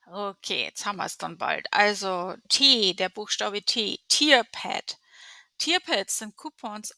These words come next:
am Regal im Geschäft. Ein, äh, so ein Block hängt da rum mit Coupons zum Abreißen. Tierpads sind Blöcke, ähm, am Regal eben. Meistens eben auch genau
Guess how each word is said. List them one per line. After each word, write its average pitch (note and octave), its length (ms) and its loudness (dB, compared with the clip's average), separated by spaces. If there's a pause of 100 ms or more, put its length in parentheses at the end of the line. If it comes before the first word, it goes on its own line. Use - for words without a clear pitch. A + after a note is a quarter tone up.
am C4 240 -2
Regal A3 540 6
im B3 260 -6
Geschäft. A#3 680 -6
Ein, F3+ 280 -10 (160)
äh, - 100 -20 (280)
so - 180 -2
ein G#3 240 -2
Block - 440 -2 (100)
hängt G3+ 280 -4
da F#3 140 -2
rum A3 300 -8 (880)
mit - 180 -12
Coupons A#3 680 -4
zum A3+ 420 -4
Abreißen. F3 800 -2 (1120)
Tierpads C4 600 0
sind G3+ 220 -8
Blöcke, A3+ 560 0 (640)
ähm, F#3 480 0 (680)
am G3 220 0
Regal F3 460 -6
eben. C#3 300 -12
Meistens G#3+ 480 2
eben F#3+ 260 -8
auch - 320 -4
genau F#3 400 -4